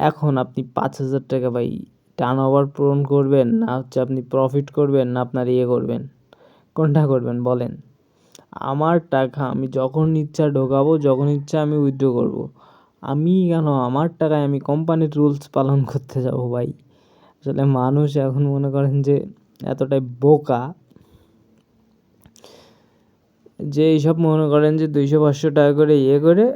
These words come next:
মারা ঠারা খায় আর, <laughs> আর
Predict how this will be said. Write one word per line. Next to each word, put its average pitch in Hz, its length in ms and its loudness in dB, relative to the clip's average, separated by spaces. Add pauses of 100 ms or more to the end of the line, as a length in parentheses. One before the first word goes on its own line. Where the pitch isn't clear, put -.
(1900)
মারা 143 340 4
ঠারা 143 280 4
খায় 151 360 6
আর, 143 80 4 (640)
<laughs> - 600 -14
আর 131 100 2